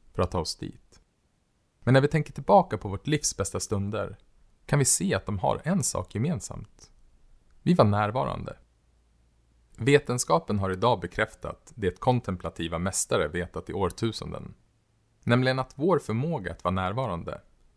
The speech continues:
alltså att ha vår uppmärksamhet här och nu, är en avgörande faktor för vårt välmående. Trots att vi förstår att livet alltid utspelar sig nu, så lever vi inte efter den enkla sanningen.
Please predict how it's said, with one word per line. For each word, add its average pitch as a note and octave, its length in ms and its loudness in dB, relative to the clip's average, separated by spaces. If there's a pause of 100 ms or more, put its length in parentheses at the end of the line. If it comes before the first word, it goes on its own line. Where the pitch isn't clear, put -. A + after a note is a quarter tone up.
(120)
alltså - 280 0
att - 100 -6
ha E3+ 220 0
vår A2 140 -2
uppmärksamhet G#2 1040 -6 (120)
här C3 260 6
och F2+ 100 2
nu, G2+ 240 -6 (640)
är B2 120 4
en A#2 160 2 (100)
avgörande C3 640 -2
faktor F2+ 560 -6 (180)
för - 340 0
vårt E2 300 -6
välmående. F#2 640 -2 (1500)
Trots F#3+ 340 2
att - 160 -4
vi G2 60 -4
förstår - 640 -6 (220)
att - 220 -10
livet D3 500 -4 (480)
alltid D3 400 0
utspelar G2 420 -4
sig F#2+ 180 -4
nu, A#2 340 -6 (440)
så - 160 -6
lever C#3 440 0
vi E2+ 100 -6
inte E2+ 200 -6
efter - 200 -8
den E2+ 140 -2
enkla F#2 300 -6
sanningen. G#2 580 -6